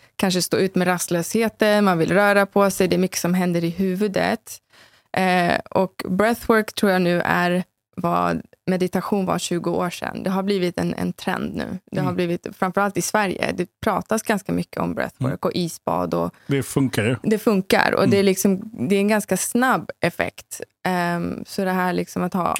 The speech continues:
Speaker 1: en snabb Alvedon, det funkar.
Speaker 2: Mm.
Speaker 1: Men, ehm, jag skulle säga att breathwork, du ligger där. Antingen om du är själv eller om du går på liksom en klass, då är det någon som faciliterar och instru-, in-,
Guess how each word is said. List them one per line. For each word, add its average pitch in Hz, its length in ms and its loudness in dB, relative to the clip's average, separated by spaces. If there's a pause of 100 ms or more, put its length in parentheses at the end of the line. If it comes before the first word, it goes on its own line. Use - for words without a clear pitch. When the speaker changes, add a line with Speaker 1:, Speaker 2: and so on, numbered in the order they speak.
(120)
Speaker 1:
en 185 140 -2
snabb 175 280 -4
Alvedon, 185 800 -2
det 208 160 -2
funkar. 185 560 -2
Speaker 2:
Mm. 160 300 -2 (280)
Speaker 1:
Men, 190 480 2 (100)
ehm, 180 560 2 (1160)
jag 202 200 0
skulle 220 220 0
säga 202 380 2
att - 440 0 (600)
breathwork, 233 840 2 (240)
du 196 180 4
ligger 208 380 2
där. - 340 0 (160)
Antingen 202 380 0
om 185 120 0
du 175 80 0
är 175 40 -2
själv 214 440 0
eller 185 240 2
om - 80 0
du 175 120 2
går 185 140 -2
på 175 140 -2
liksom 170 260 -4
en 175 100 0
klass, - 420 -4
då 226 80 0
är 214 40 2
det 202 60 0
någon 190 160 0
som 170 160 -4
faciliterar 175 840 -2
och 170 240 -4
instru-, 185 340 -4 (400)
in-, 180 140 -4